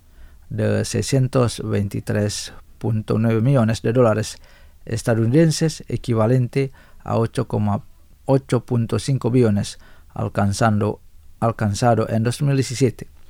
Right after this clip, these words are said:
aumente significativamente tanto del valor como del volumen de las exportaciones. En dos mil diecisiete, la mayor contribución de exportación del subsector pecuario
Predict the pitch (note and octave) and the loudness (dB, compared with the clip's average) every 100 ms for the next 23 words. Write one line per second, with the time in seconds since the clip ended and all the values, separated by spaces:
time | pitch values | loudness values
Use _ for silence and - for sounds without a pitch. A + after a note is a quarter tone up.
0 | - - - - - - B2 B2 B2+ G#3 | -20 -20 -20 -20 -20 -2 2 6 6 6
1 | G#3+ D3 B2 - A2 - A#2 A#2 A2+ G#2+ | 4 0 0 -4 -8 -4 -2 -2 -4 -4
2 | A#2 A2 C3 C3+ D3+ F#3+ D#3 B2 C3 B2+ | -4 0 2 6 6 6 4 2 0 0
3 | - C3 C3+ C#3 A#2+ A2+ A2 A2+ A2+ A2+ | 0 0 0 0 0 2 2 4 2 -2
4 | - - - - - A2+ A2 A2 G#2+ G#2+ | -12 -20 -20 -12 -4 0 2 2 2 2
5 | A2 C3 C3 A#2 A2 G#2 - - C3 - | 2 4 2 2 0 -2 -2 -4 -4 -4
6 | A2+ A2 G#2 C3+ G#2+ G#2+ - - - - | -4 -4 -4 -4 -4 -6 -16 -20 -20 -20
7 | - - - - - - - - - - | -20 -20 -20 -20 -18 -20 -20 -18 -18 -18
8 | - C#3+ D#3 D#3 D#3+ - G3+ F#3 C#3+ B2+ | -6 2 6 6 6 6 6 6 2 2
9 | F3 C#3+ A#2+ - B2+ B2+ C3 C#3 F3+ F3+ | 2 2 -2 -2 2 4 6 6 4 2
10 | - F#3 G#3 A3 E3+ C#3+ E3+ D#3+ B2 A2 | 0 2 2 2 2 2 2 2 2 -2
11 | - A2 G#2 G#2 F#2 C3 C3 B2+ G#2 G2 | -2 -6 -2 -4 -2 0 0 0 -2 -2
12 | - G#2+ - G#2 - B2 - A#2+ A#2 - | -6 -6 -4 -4 -2 -2 -2 -4 -2 0
13 | A#2 A2 A2+ | 0 0 -4